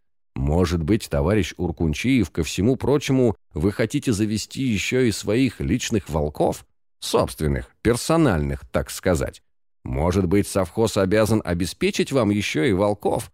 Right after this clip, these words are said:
Сначала своя земля, свои овцы, а потом и свои волки. Так, что ли? Или как вас надо понимать? Пусть волки размножаются, режут наши стада, живут за счёт общенародной собственности.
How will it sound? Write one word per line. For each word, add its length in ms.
Сначала 460
своя 320
земля, 500
свои 380
овцы, 500
а 120
потом 320
и 40
свои 280
волки. 540
Так, 220
что 240
ли? 160
Или 240
как 260
вас 220
надо 240
понимать? 500
Пусть 280
волки 340
размножаются, 920
режут 400
наши 280
стада, 500
живут 420
за 140
счёт 340
общенародной 680
собственности. 800